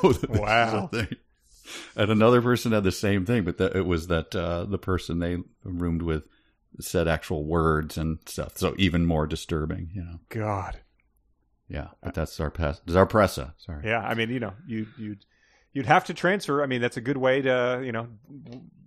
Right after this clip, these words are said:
Speaker 2: whip that out first, uh, week of school. You might get a room to yourself for the rest of the year.
Speaker 1: Yeah, I guess fake it would be a good thing.
Speaker 2: <laughs> Um,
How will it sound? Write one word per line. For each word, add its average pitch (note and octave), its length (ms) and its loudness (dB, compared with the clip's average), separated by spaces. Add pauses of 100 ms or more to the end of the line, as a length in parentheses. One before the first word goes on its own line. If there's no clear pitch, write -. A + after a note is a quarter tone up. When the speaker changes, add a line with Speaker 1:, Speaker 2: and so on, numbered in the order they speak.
Speaker 2:
whip D3 200 4
that C3 160 8
out C3+ 240 6
first, B2+ 360 -2
uh, A#2 160 4
week C3 200 -2
of A#2 100 -10
school. C3 260 -2
You A#2 120 -2
might A2+ 180 -6
get A2+ 80 -2
a G#2+ 60 -4
room A2 180 -4
to G#2+ 80 -12
yourself A2 380 -6
for A#2 80 -6
the G2+ 80 -8
rest A#2 200 -4
of - 60 -20
the A2 80 -6
year. C3 340 -6 (1200)
Speaker 1:
Yeah, F3+ 560 -2 (220)
I - 80 -2
guess - 180 -4
fake F2+ 320 -6
it - 120 -10
would C#2 140 -8
be D2 140 -8
a C#2 40 -8
good D2+ 220 -10
thing. E2+ 300 -2
Speaker 2:
<laughs> - 60 -10 (1000)
Um, D#3 400 4